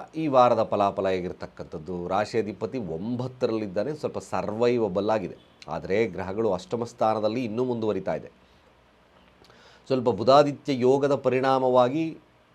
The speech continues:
ಎರಡು ಮತ್ತು ಹನ್ನೊಂದರ ಅಧಿಪತಿ ಭಾಗ್ಯದಲ್ಲಿರೋದ್ರಿಂದ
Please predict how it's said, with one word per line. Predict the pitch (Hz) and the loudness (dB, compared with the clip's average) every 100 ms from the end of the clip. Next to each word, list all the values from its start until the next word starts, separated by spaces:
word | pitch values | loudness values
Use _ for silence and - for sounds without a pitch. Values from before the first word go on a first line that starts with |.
| - | -4
ಎರಡು | 107 135 160 | -2 0 0
ಮತ್ತು | 143 - | 0 0
ಹನ್ನೊಂದರ | 110 131 151 139 131 | 0 0 0 2 2
ಅಧಿಪತಿ | 123 127 127 131 | 0 -6 -8 -2
ಭಾಗ್ಯದಲ್ಲಿರೋದ್ರಿಂದ | 98 107 131 120 117 139 135 135 123 110 120 | 4 4 4 -4 -6 -2 0 0 0 -2 -4